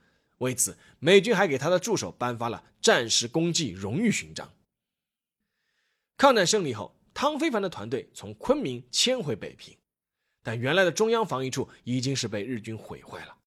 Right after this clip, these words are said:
汤非凡再度四处奔走呼吁，最终在一九四七年元旦又重新建成了一万平方米的新防疫处，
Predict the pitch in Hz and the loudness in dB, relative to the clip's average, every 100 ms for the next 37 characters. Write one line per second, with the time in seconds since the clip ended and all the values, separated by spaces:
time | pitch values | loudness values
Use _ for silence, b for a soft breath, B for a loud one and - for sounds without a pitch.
0 | _ _ _ _ _ _ 180 190 202 151 | _ _ _ _ _ _ 4 6 6 6
1 | 139 135 247 240 127 113 87 - - 120 | 0 0 2 2 0 -4 -4 0 0 -2
2 | 95 - 147 151 - - 120 127 104 _ | -6 -2 -2 -2 -6 -10 -8 -8 -8 _
3 | _ _ - 277 226 311 302 - - - | _ _ -2 0 4 2 2 -6 -6 -4
4 | 180 120 90 - 175 - 214 202 107 82 | -4 -6 -2 -2 -2 -2 0 0 0 -8
5 | 175 240 - b b 135 120 - 107 175 | 0 0 0 b b -6 -4 -6 -4 -2
6 | 190 269 226 185 110 - 90 - 87 104 | -2 -2 0 0 -2 -8 -12 -16 -14 -4
7 | 151 240 120 - 104 101 104 87 - - | 4 4 2 -8 -10 -10 -10 -12 -10 -2
8 | - 269 349 - 82 71 - - | 2 2 2 -4 -12 -14 -16 -16